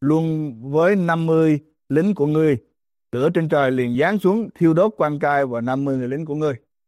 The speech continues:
Cho nên, à, khi xuống đó thì ông vua gửi thêm năm mươi người lính nữa, cũng tới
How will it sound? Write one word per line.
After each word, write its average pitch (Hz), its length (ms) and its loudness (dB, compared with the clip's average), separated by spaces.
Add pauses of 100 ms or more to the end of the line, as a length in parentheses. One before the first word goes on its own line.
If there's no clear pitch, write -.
(160)
Cho 147 80 -4
nên, 170 240 0
à, 160 380 2
khi 170 220 0
xuống 190 240 2
đó 208 260 4
thì 147 100 2
ông 160 200 0
vua 175 240 2
gửi 147 260 0
thêm 190 180 2
năm 190 180 0
mươi 190 100 0
người 165 160 0
lính 196 200 0
nữa, 170 240 2 (520)
cũng 147 200 -6
tới 208 340 2